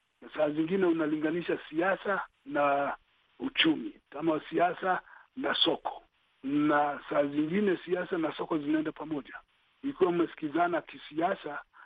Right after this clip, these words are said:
hata soko mtapata njia ya kujifaidisha. Tuseme Iran inakutafuta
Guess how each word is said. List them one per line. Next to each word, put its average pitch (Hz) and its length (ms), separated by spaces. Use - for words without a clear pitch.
hata 147 360
soko 160 240
mtapata - 540
njia 131 320
ya 117 80
kujifaidisha. 139 1200
Tuseme 180 460
Iran 175 280
inakutafuta 160 680